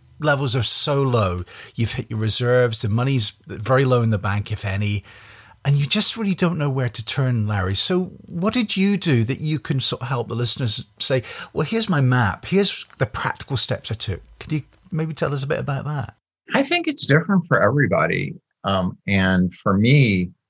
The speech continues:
Speaker 2: what I need is hope. So when I hit that moment towards the end of last year with my other company, we had made it through the pandemic pretty well and we're doing okay, but our pipeline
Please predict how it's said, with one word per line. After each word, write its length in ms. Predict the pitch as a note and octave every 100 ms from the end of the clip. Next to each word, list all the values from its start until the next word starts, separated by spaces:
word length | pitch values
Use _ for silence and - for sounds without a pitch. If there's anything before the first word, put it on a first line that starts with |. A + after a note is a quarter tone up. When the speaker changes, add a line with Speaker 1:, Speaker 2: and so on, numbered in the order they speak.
| _ _ _ _
Speaker 2:
what 140 | G#2+
I 160 | G2+ G2+
need 460 | A#2+ G#2 F#2+ F#2 G#2 - _ _ -
is 400 | G2 F#2 E2 - -
hope. 400 | D3+ - F#2+ -
So 240 | - - G#2+
when 160 | A2
I 120 | B2
hit 200 | C3 B2+ -
that 220 | D#2 D2+ -
moment 440 | F#2+ F#2+ F2+ - - _ -
towards 260 | - A2
the 120 | F#2+
end 180 | G2+ G#2
of 80 | F2+
last 360 | F2 E2 E2 -
year 160 | B2
with 160 | G2+ -
my 120 | F2+
other 240 | F2 F2 D2+
company, 720 | - A#2+ G#2 F2 G2+ A2 - _ _
we 180 | G2+ G#2+
had 120 | F#2+
made 180 | G2 F#2
it 120 | E2
through 200 | - B2
the 80 | G#2+
pandemic 580 | G2 F2 E2 E2 F2+ D#2+ - _
pretty 440 | - - D#3+ D3 F2+
well 580 | E2+ F2 F#2 D3 C#3+ - -
and 280 | F#2 F2
we're 140 | F2 G2
doing 220 | A2 G2+
okay, 400 | E2+ - - A#2+
but 120 | E2+
our 160 | E2 D#2
pipeline 600 | - - E3+ E3 - D#2+